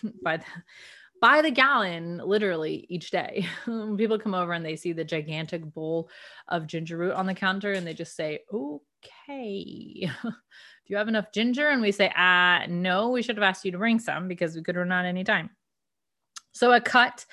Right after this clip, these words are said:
can result in your tiny blood vessels beginning to wash the area clean. Colleen is sews, and she knows that if she even pricks her skin with just, like, the tiniest, skinniest needle,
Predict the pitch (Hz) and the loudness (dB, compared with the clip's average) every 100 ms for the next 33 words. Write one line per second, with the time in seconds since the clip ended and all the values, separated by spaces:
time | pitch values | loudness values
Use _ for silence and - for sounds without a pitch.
0 | - - - - 262 226 220 208 214 - | -20 -18 -20 0 4 6 4 4 2 2
1 | 202 196 196 262 294 330 302 233 175 175 | 2 2 0 0 0 0 0 2 2 2
2 | 160 180 202 190 185 180 190 180 165 165 | 0 0 -2 -2 -2 -2 -2 0 -2 -2
3 | - 160 160 165 269 262 220 208 - - | -6 -4 -4 -4 -2 0 0 -2 -14 -20
4 | - - 233 240 240 233 226 226 - 220 | -18 -2 2 2 2 2 4 2 2 6
5 | 214 202 190 - - 320 269 202 233 302 | 6 6 2 -2 6 8 10 10 10 8
6 | 302 262 226 226 247 240 226 220 - - | 4 6 6 4 4 4 6 4 2 2
7 | 214 - 233 226 233 226 233 - 453 - | 2 2 -2 0 2 0 0 0 0 2
8 | 339 311 - 302 277 269 262 226 233 - | 0 0 0 4 4 6 4 4 2 0
9 | 240 233 233 208 196 - - - 254 254 | -2 2 0 2 -2 -4 -8 0 2 2
10 | 247 - 233 220 214 214 202 185 | -2 -4 -2 0 0 0 0 0